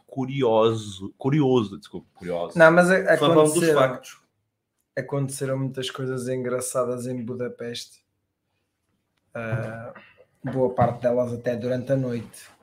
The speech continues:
Speaker 2: Enquanto nós caminhamos pela,
Speaker 1: Ah.
Speaker 2: pelas ruas da cidade, há locais com propostas tentadoras.
Speaker 3: Locais como pessoas locais.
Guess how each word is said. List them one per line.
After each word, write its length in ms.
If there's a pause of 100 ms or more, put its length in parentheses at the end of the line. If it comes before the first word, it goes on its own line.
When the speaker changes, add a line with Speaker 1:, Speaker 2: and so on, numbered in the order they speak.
(1300)
Speaker 2:
Enquanto 360
nós 260
caminhamos 680
pela, 460
Speaker 1:
Ah. 40
Speaker 2:
pelas 340
ruas 300
da 140
cidade, 720 (680)
há 140
locais 800
com 280
propostas 760
tentadoras. 1300 (180)
Speaker 3:
Locais 460
como 300
pessoas 380
locais. 380